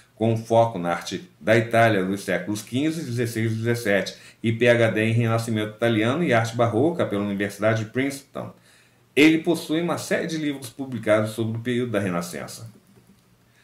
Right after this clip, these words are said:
A análise de Jacqueline Marie Musacchio, professora associada de arte da Faculdade Wellesley. Entrei em contato com Jacqueline Musacchio,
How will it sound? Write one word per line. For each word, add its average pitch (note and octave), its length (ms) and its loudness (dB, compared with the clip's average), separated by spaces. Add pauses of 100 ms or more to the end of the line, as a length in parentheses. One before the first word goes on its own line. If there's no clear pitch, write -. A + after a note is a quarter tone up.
(300)
A C3 140 4
análise C3+ 400 2
de G#2+ 60 -6
Jacqueline A2 440 0
Marie F#2+ 480 -2 (240)
Musacchio, A2 800 0 (380)
professora G#2 600 0
associada F#2 760 -2
de G2+ 160 -2
arte A2+ 320 2
da F2 80 -2
Faculdade G2+ 600 -2
Wellesley. G#2 680 0 (960)
Entrei C3+ 400 2
em E3+ 100 -4
contato C3 500 2
com A#2+ 120 0
Jacqueline A#2 420 2
Musacchio, A2 640 2